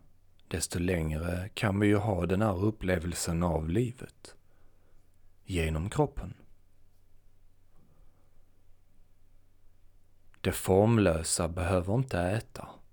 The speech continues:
Det formlösa blir aldrig hungrigt. Det formlösa slutar aldrig vara.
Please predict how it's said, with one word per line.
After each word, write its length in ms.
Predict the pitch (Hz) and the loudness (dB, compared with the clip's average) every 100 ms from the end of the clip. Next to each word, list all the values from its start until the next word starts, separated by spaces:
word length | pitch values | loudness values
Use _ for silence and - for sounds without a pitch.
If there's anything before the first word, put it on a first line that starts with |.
| - - - - - - - - - - | -20 -20 -20 -20 -20 -20 -20 -20 -20 -8
Det 100 | 73 | -8
formlösa 1200 | - 87 95 98 92 82 78 - 85 78 78 87 - | 0 2 4 4 4 2 0 -2 -2 -4 -4 -8 -10
blir 260 | 82 78 | -4 -2
aldrig 380 | 80 92 107 85 | 2 2 2 -2
hungrigt. 760 | - 95 107 104 - - - - - - - - - - - - - - - - - - - - - - | 0 -2 0 -6 -10 -16 -20 -20 -20 -20 -20 -20 -20 -20 -20 -20 -20 -20 -20 -20 -20 -20 -20 -20 -20 -12
Det 100 | 90 | -10
formlösa 1200 | - - 87 95 92 90 80 - - 80 78 76 - - - - - - - - - - | -6 -4 0 0 2 2 2 -2 -2 -4 -6 -8 -12 -20 -20 -20 -20 -20 -20 -20 -20 -12
slutar 720 | - - 85 95 117 - 82 | -4 -4 -2 -2 -4 -4 -6
aldrig 640 | 85 107 104 95 80 78 - - - - - - - - - - - - - - - | -2 -4 -4 -6 -6 -8 -10 -18 -20 -20 -20 -20 -20 -20 -20 -20 -20 -20 -20 -20 -16
vara. 560 | 98 90 117 - - | -4 -2 -2 -4 -12